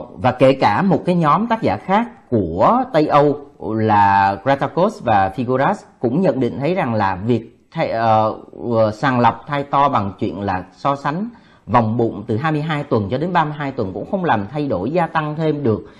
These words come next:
cái, ờ, cái khả năng tiên lượng thai to. Chúng ta thấy rằng cái đường, ờ, diện tích dưới đồng, đường cong rốc này nó gần như là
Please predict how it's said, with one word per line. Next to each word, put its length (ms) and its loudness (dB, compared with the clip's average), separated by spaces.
cái, 460 0
ờ, 640 2
cái 160 -6
khả 140 -4
năng 260 -2
tiên 200 2
lượng 200 0
thai 160 -6
to. 360 0
Chúng 120 -6
ta 80 -2
thấy 220 -2
rằng 260 -4
cái 100 -4
đường, 220 -2
ờ, 320 0
diện 160 -2
tích 160 0
dưới 100 2
đồng, 280 2
đường 240 -2
cong 240 -2
rốc 180 0
này 220 -2
nó 100 -2
gần 280 4
như 140 4
là 100 2